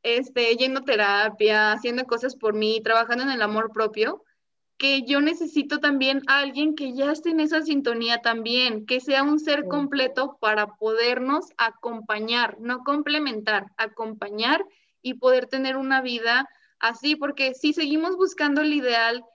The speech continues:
Speaker 1: que nos han vendido de encontrar a la otra persona que te va a completar y te va a hacer feliz y te va a solucionar tu vida, nunca vas a ser completamente feliz. Y cuando se vaya esa persona, ¿qué vas a hacer?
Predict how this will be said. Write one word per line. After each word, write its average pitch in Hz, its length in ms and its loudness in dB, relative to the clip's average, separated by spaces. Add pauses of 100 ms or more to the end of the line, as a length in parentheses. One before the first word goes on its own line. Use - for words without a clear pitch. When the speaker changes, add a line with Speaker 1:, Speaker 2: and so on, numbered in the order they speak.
(120)
Speaker 1:
que 254 140 -4
nos 247 180 -6
han 247 180 0
vendido 262 680 0
de 233 180 -4
encontrar 233 500 -2
a 247 40 2
la 254 140 2
otra 240 260 -4
persona 233 440 -4
que - 140 -4
te 226 120 -6
va 220 100 4
a 220 60 2
completar 269 440 -2
y 247 100 -4
te 247 120 -4
va 220 80 2
a 214 40 4
hacer 254 200 -4
feliz 240 340 -6
y 233 40 -14
te 226 140 -8
va 214 120 2
a 214 140 -8 (320)
solucionar 247 540 -2
tu 262 120 -6
vida, 254 480 0
nunca 277 340 0
vas 302 200 2
a 294 40 -8
ser 277 180 -6
completamente 269 640 -4
feliz. 247 380 -6
Y 233 120 -12
cuando 254 260 0
se 254 100 -2
vaya 254 160 2
esa 285 200 -2
persona, 269 380 -2
¿qué 269 140 -4
vas 262 180 -2
a 254 40 -8
hacer? 247 340 -6